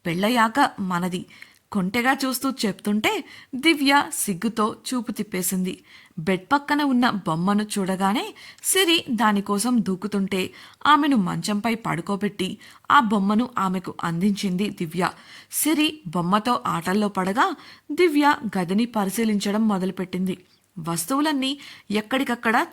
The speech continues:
చక్కగా సర్ది అందంగా అమర్చున్నాయి. దివ్య గదిని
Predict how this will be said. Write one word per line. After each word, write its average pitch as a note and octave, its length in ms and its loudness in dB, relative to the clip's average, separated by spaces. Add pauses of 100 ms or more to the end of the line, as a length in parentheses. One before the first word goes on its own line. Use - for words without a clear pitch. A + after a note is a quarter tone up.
(120)
చక్కగా A#3 420 0
సర్ది A3+ 580 -4 (320)
అందంగా A3+ 680 4
అమర్చున్నాయి. F#3 680 -2 (400)
దివ్య F#3 360 0 (100)
గదిని B3 240 2